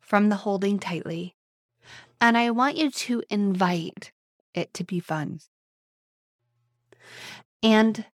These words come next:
let it happen. Now, one way that you can do this is you can say to the people in your life and around you or to yourself, "Hey, I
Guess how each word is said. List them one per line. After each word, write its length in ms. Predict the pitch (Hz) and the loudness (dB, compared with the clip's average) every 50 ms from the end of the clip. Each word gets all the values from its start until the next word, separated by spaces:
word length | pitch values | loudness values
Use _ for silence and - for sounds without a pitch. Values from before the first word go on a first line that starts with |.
| _ _ _ _ _ _ _ _ | _ _ _ _ _ _ _ _
let 300 | - 208 208 208 214 226 | -6 -2 0 0 0 0
it 200 | 240 226 - _ - _ _ | -2 -6 -8 _ -20 _ _
happen. 640 | - - - - 202 - - 160 139 - - 165 _ _ _ _ _ _ _ _ _ _ _ _ _ _ _ _ _ _ _ _ _ _ _ _ _ _ _ _ _ _ _ _ _ _ - - - - - _ _ | -16 -12 -8 -8 -8 -6 -8 -12 -12 -12 -14 -16 _ _ _ _ _ _ _ _ _ _ _ _ _ _ _ _ _ _ _ _ _ _ _ _ _ _ _ _ _ _ _ _ _ _ -20 -20 -20 -20 -20 _ _
Now, 540 | 214 214 208 202 202 196 196 190 - - _ _ _ _ _ _ _ _ _ _ _ _ _ _ _ _ _ _ _ _ _ _ _ _ _ | 2 4 4 6 4 4 2 0 -4 -8 _ _ _ _ _ _ _ _ _ _ _ _ _ _ _ _ _ _ _ _ _ _ _ _ _
one 280 | - 202 220 240 262 269 | -2 2 4 4 6 6
way 120 | 269 262 | 4 4
that 160 | 226 226 - | 2 0 -2
you 140 | - 214 214 | -2 -4 -4
can 220 | 214 - 202 196 190 | -4 -4 -4 -2 0
do 160 | 208 214 220 | 0 0 0
this 400 | 196 147 147 180 190 - - - _ | -2 -4 -6 -6 -10 -12 -16 -20 _
is 180 | - 196 190 - | -8 -8 -6 -4
you 120 | 208 202 | -6 -6
can 200 | - - 196 190 | -6 -6 -8 -8
say 240 | - - 202 196 208 | -6 -4 -4 -4 -2
to 120 | - - 202 | -4 -4 -8
the 100 | 202 - | -8 -8
people 580 | - 208 196 - - 185 185 180 185 202 - _ _ _ | -6 -6 -6 -4 -4 -4 -2 -2 -4 -6 -10 _ _ _
in 100 | - 185 | -2 0
your 140 | 185 180 175 | 0 0 0
life 340 | 170 165 170 175 180 - - - | 0 -2 -4 -4 -8 -10 -12 -8
and 80 | - 190 | -6 -4
around 380 | 180 175 175 170 170 170 170 | -4 -2 -2 -2 -2 -2 -4
you 280 | 175 165 165 170 175 - _ | -4 -6 -6 -6 -8 -6 _
or 100 | 180 175 | -6 -6
to 120 | - - 180 | -4 -6 -8
yourself, 600 | 185 180 170 - - 160 165 170 180 - _ _ _ | -8 -8 -8 -8 -10 -12 -12 -12 -16 -18 _ _ _
"Hey, 560 | _ _ - - 302 302 233 165 160 143 - _ _ _ _ _ _ _ _ _ _ - - - - - - - _ _ _ | _ _ 0 2 2 2 2 0 -4 -8 -14 _ _ _ _ _ _ _ _ _ _ -20 -20 -20 -20 -20 -20 -20 _ _ _
I 400 | 214 226 247 269 302 311 302 277 | 2 2 4 4 4 2 2 -2